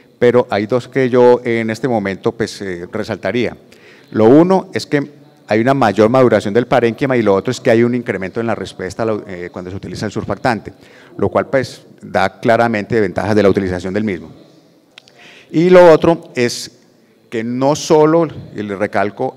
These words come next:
hay necesidad de pensar de que el problema está solo a nivel respiratorio. Estos fetos también pueden mostrar mejoría a nivel de otros sistemas, como el sistema nervioso central, a nivel del corazón,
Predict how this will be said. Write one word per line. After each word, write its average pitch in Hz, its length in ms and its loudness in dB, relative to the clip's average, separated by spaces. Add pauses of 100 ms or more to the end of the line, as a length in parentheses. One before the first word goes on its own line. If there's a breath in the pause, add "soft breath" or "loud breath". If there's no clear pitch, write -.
hay 113 240 -2
necesidad 117 1200 -6
de 107 100 -4
pensar 92 420 -8
de 113 160 -6
que - 160 -10
el 92 80 -8
problema 90 400 -8
está 113 180 -6
solo 110 200 -4
a - 20 -4
nivel 95 200 -4
respiratorio. 101 640 0 (320 loud breath)
Estos 120 280 -2
fetos 135 260 0
también 101 280 -4
pueden 127 320 0
mostrar 104 340 -6
mejoría 120 560 0 (420 loud breath)
a 98 120 -8
nivel 95 280 -6
de 117 200 0
otros 113 320 -8
sistemas, 104 420 -8
como 95 140 -10
el 90 80 -8
sistema 107 320 -4
nervioso 113 360 -2
central, 117 560 -4 (240 loud breath)
a 101 120 -8
nivel 95 260 -4
del 123 160 -6
corazón, 127 580 0